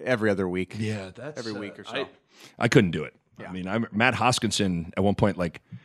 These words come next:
Speaker 2: pseudo recruited me
Speaker 1: Yeah, I remember
Speaker 2: to,
Speaker 1: that.
Speaker 2: yeah, and I was, I, I realized at the time
Speaker 1: You were a hot striker candidate
Speaker 2: I
Speaker 1: there
Speaker 2: was
Speaker 1: for a while.
Speaker 2: big, I was like, I was like the Zion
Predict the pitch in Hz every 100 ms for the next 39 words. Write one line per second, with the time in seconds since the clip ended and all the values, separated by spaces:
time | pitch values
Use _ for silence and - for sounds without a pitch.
0 | _ - - 127 123 107 - - 117 117
1 | 123 143 - _ _ _ - 156 - -
2 | _ - 143 160 131 117 113 120 101 92
3 | 104 104 101 98 - - _ _ - 143
4 | 143 143 143 214 156 135 135 123 - 147
5 | 170 123 117 127 139 208 175 120 135 156
6 | - - - 135 - 120 - 143 131 117
7 | 156 170 117 101 95 185 170 170 175 170
8 | 147 170 170 127 131 139 120 - 120 -
9 | 160 147 135 123 - 139 139 127 110 104
10 | 98